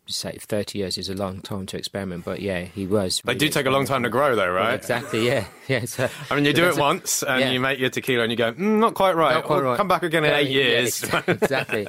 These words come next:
Speaker 1: And at that point, he was actually growing his agaves for up to twelve years. So, yeah, I mean, he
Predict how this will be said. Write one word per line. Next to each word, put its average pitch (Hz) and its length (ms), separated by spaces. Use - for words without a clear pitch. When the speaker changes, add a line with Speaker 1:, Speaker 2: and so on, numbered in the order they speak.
Speaker 1:
And 131 100
at 131 80
that 160 240
point, 127 260
he 123 120
was 120 120
actually 127 300
growing 117 260
his 110 120
agaves 107 560
for 110 100
up 95 80
to - 80
twelve 104 320
years. 104 240
So, 101 240
yeah, 104 300
I - 20
mean, 104 180
he 107 200